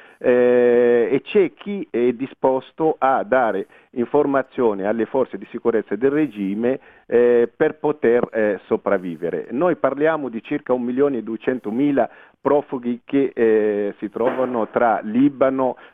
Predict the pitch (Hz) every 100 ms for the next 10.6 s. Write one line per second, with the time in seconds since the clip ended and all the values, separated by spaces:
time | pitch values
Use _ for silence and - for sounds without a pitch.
0 | _ 120 104 - 139 143 143 127 117 -
1 | 120 117 131 131 127 123 113 117 107 -
2 | _ _ _ _ _ - 117 104 107 95
3 | 92 80 87 90 117 147 175 - 110 104
4 | 101 110 101 101 95 - 123 131 131 -
5 | 139 117 120 - 135 131 - 151 143 -
6 | - - 113 110 113 104 101 104 101 98
7 | 95 90 92 - - 127 113 107 - 113
8 | 104 - 147 135 95 90 95 98 110 113
9 | 123 120 92 101 - 113 120 139 127 -
10 | 156 - 107 104 110